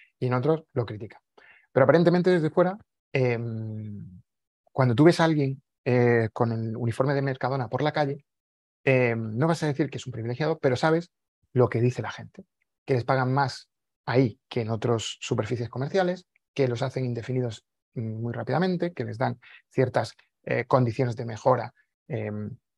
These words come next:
que no hay en otras empresas. Todo eso aglutinado hizo que Mercadona tuviera una expansión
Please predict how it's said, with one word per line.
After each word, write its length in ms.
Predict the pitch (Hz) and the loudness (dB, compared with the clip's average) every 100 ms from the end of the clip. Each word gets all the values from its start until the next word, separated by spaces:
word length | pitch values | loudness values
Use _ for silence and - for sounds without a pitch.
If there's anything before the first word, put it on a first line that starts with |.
| _ _ | _ _
que 120 | 135 | 6
no 260 | 127 135 131 | 8 6 4
hay 180 | 123 - _ - | 0 -6 _ -8
en 120 | 120 | -6
otras 220 | 110 107 | -6 -10
empresas. 500 | 104 98 - - - _ | -12 -14 -16 -18 -20 _
Todo 220 | 180 196 | 6 8
eso 180 | 208 202 | 8 6
aglutinado 640 | 151 120 113 135 175 165 202 _ _ _ _ _ _ - | 2 2 2 2 2 0 -6 _ _ _ _ _ _ -10
hizo 220 | 123 127 | -6 -4
que 80 | 131 | -4
Mercadona 540 | 117 113 113 127 151 | -4 -4 -4 -2 -4
tuviera 200 | 143 117 | -6 -8
una 80 | 113 | -8
expansión 720 | 110 120 110 107 139 131 131 | -8 -8 -8 -2 0 0 -4